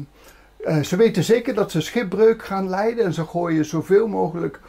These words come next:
overboord. En eigenlijk is het, eh, het, het beeld daarvan ook voor Paulus en de anderen en ervaren schippers, mensen die al jaren,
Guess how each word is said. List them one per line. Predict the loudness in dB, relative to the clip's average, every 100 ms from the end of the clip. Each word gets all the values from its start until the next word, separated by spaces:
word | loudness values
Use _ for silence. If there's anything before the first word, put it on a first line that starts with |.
| -20 -20 -20 _ 0
overboord. | 4 4 4 -2 -2 -4 -2 -2 -4
En | -4
eigenlijk | -2 2 2 4 0 0
is | 0
het, | 0 -2
eh, | -4 -4 -2
het, | -2 -4 -8
het | -6 -4
beeld | 0 0
daarvan | 0 -2 -2
ook | -2 -4
voor | -4 -6
Paulus | -2 -2 -2 -2
en | -2
de |
anderen | -2 -2 -2 -2
en | -2 -2 -8 -20 -4
ervaren | -2 2 2 2 0
schippers, | -2 -6 -4 -4
mensen | -4 -4 -4
die | -2 0
al | 0 -2
jaren, | -4 0 0 2 0 0 -2